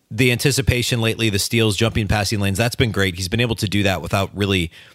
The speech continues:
being any worse defensively. So he's still been bad defensively, but added some steals on top of it, which is nice. And the offensive game is improving a little, but still, by any advanced metric you can pull,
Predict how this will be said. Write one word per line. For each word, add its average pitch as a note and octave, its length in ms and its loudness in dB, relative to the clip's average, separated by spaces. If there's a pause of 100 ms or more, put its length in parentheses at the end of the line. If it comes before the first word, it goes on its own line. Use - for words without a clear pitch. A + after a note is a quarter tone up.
(140)
being A#2+ 200 2
any F#2+ 160 0
worse A2+ 280 2
defensively. E2+ 640 -2
So F#2+ 180 0
he's F#2+ 180 0
still B2+ 180 2
been G2 160 0
bad G2 300 0
defensively, F2+ 560 -2
but E2 180 -2
added G2+ 260 -2
some F#2 160 -4
steals F#2 280 -2
on E2+ 100 -4
top G2+ 240 -2
of E2 100 -6
it, C#2 100 -8
which - 140 -8
is F2 120 -6
nice. G2 340 -2 (840)
And A2+ 300 0 (100)
the B2+ 100 0
offensive B2 400 0
game A2 160 2
is G2+ 80 -2
improving G#2+ 340 2
a G#2 40 2
little, F#2 240 2
but A2 180 0 (280)
still, C3 440 0
by - 240 -2
any F#3 380 0
advanced C#3 400 0
metric A#2 340 0
you A2+ 80 0
can G#2+ 160 -2
pull, E2+ 380 -2